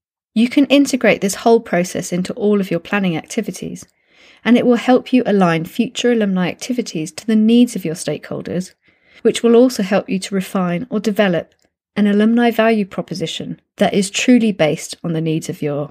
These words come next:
stakeholders or alumni. It is a different way for you to develop your alumni value proposition and roadmap,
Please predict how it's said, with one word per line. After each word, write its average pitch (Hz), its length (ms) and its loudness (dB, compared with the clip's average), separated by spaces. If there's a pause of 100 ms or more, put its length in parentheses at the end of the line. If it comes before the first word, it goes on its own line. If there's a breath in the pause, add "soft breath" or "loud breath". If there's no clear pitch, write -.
stakeholders 160 880 -6
or 147 160 -10
alumni. 170 460 0 (1700)
It 269 180 4
is 269 200 4
a 277 40 4
different 240 380 0
way 180 200 4
for 185 140 -4
you 185 120 4
to 185 120 -12
develop 180 440 2
your 175 120 0
alumni 175 340 -2
value 165 280 -6
proposition 190 640 -6
and 165 100 -6
roadmap, 196 500 0